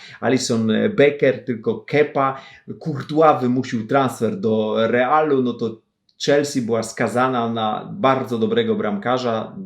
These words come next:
żeby kupić, no to wydała te osiemdziesiąt, e, baniek na, e, Kepę.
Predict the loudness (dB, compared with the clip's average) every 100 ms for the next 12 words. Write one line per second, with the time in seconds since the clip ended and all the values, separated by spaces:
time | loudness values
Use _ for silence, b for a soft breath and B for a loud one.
0 | -12 -8 -6 -6 -6 -4 -4 -4 -6 -6
1 | -4 -2 -2 -4 0 2 2 0 -4 -6
2 | -6 -6 -8 -6 -6 -6 -6 -4 -4 -4
3 | -4 -4 -6 -8 -6 -6 -6 B B B
4 | -4 -2 0 0 0 0 -10